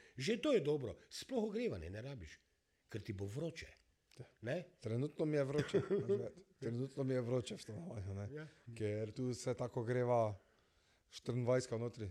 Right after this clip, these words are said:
Speaker 2: Jure, če greš pogledat, koliko je tam na, na, na, na steni gor na desni strani, ko priješ.
Speaker 1: Štiriindvajset je ogromno, ne, pravzaprav,
Speaker 2: Po
Speaker 1: ja.
Speaker 2: mojem, če ni zdaj dvaindvajset, štiriindvajset.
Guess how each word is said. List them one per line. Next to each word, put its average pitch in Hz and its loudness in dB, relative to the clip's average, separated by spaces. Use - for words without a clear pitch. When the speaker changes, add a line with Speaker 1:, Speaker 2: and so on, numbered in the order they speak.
Speaker 2:
Jure, 131 6
če 123 2
greš 123 2
pogledat, 127 6
koliko 135 4
je 110 6
tam 120 0
na, 117 0
na, 110 -2
na, 131 -6
na 127 -6
steni 127 2
gor 120 2
na 120 2
desni 123 0
strani, 123 0
ko - -6
priješ. 123 2
Speaker 1:
Štiriindvajset 87 -10
je 85 -8
ogromno, 80 -8
ne, 78 -10
pravzaprav, 92 -8
Speaker 2:
Po 127 -2
Speaker 1:
ja. 151 -2
Speaker 2:
mojem, - -6
če 117 -6
ni 117 -4
zdaj 117 -4
dvaindvajset, 117 -4
štiriindvajset. 113 -8